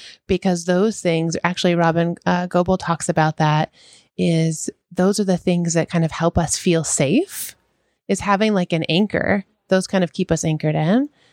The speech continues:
So we need that at the beginning. And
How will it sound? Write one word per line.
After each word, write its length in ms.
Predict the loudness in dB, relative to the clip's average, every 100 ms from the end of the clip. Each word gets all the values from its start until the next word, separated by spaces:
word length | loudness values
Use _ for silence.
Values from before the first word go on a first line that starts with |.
| _
So 180 | -2 0
we 180 | 0 -2
need 300 | -2 -4 -2
that 180 | 0 0
at 100 | -2
the 60 |
beginning. 720 | -2 -4 -2 -2 0 0 -2 -6 _ -20 _ _ _ -4
And 960 | 0 2 2 0 0 -2 -2 -2 -2